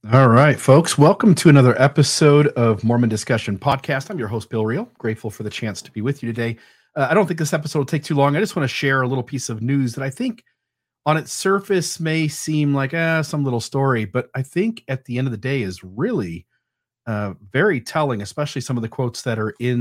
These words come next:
the article. So I titled this episode Latter-day Lattes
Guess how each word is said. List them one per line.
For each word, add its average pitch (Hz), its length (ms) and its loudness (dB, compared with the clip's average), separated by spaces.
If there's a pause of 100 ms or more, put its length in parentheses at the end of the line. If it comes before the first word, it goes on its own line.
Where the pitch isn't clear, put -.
the 110 280 -4
article. 113 440 -4
So - 120 -8
I 120 60 -2
titled 185 360 -2
this 139 180 -4
episode 120 520 -6 (480)
Latter-day 135 440 0
Lattes 127 840 -6